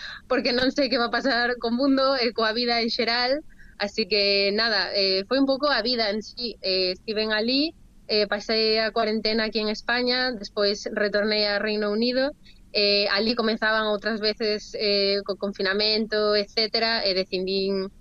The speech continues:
volverme, eh, veste un pouco tamén, eh, descolocada, porque se estiven sete anos fora, e volves a Galicia, eh, eu xa tiña, pois, un bagaxe, eh, traballos, etcétera, pero non coñecía ninguén da industria aquí en Galicia,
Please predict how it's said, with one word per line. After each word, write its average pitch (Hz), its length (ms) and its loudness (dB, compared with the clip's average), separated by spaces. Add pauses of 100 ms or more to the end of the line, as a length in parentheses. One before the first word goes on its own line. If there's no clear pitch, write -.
(360)
volverme, 240 640 2 (240)
eh, 208 480 4
veste 226 240 0
un 247 80 4
pouco 247 240 0
tamén, 233 400 0
eh, 208 320 2
descolocada, 214 560 0
porque 196 240 -4
se 196 80 -6
estiven 202 320 -4
sete 208 160 -12
anos 208 240 -2
fora, 226 240 -2 (400)
e 220 80 -6
volves 226 320 2
a 220 80 0
Galicia, 254 560 0
eh, 190 480 0
eu 208 80 -2
xa 208 160 -2
tiña, 208 240 0
pois, 196 240 -4
un 220 80 -2
bagaxe, 208 800 0 (320)
eh, 196 400 2
traballos, 220 480 0
etcétera, 226 560 -2
pero 202 160 4
non 226 160 2
coñecía 233 480 2
ninguén 220 480 0
da 214 160 0
industria 240 480 0
aquí 226 160 -2
en 220 160 -2
Galicia, 277 720 0